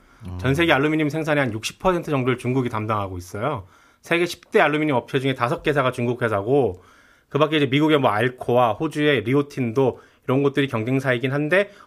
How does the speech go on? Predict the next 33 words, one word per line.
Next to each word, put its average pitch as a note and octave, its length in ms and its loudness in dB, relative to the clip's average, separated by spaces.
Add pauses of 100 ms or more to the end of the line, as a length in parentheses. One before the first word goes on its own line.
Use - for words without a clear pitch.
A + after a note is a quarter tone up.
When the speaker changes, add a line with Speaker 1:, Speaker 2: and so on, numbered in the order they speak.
Speaker 2:
어쨌든 D#3 420 0
중국 C#3+ 240 2
업체들이 C3 320 0
가장 A#2 280 -2
많이 G#2+ 220 -2
만들고 G#2 380 -2
있습니다. G2 340 -8
그런데 C3+ 640 2
Speaker 1:
예, F#2 80 -8
예. D2 280 -8 (180)
Speaker 2:
중국 G3 320 0
정부가 F#3+ 520 2
알루미늄 E3+ 440 2
생산을 F#3+ 400 0
점점 D3 420 0
더 D#3+ 140 2
줄이는 G#3+ 360 2
쪽으로 D3+ 260 2
가고 G#2+ 200 -2
있어요. F#2+ 320 -6
왜 A2 120 2
그러냐면 B2+ 640 2
Speaker 1:
음. G2 180 -10 (460)
Speaker 2:
알루미늄이라는 F3+ 880 4
건 D3 260 0
보크사이트라는 F#3 1120 0
광물이 B2+ 400 0
있는데 G2 540 -2
요 B2 140 2
광물에 B2 420 -2
열과 A#2+ 300 2
압력을 A#2 340 0
가해서 G2+ 540 -2